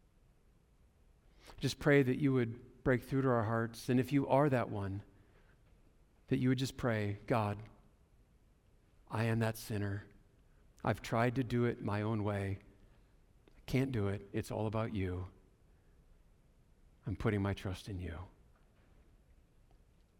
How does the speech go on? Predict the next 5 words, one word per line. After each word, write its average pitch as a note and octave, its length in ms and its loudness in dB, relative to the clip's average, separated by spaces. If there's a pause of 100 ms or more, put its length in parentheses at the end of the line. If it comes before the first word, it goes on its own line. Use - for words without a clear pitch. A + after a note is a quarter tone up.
(220)
It's - 80 -14
that A2 160 -4
simple. G#2 460 -4 (920)
That's - 320 -6
what, G2+ 180 -2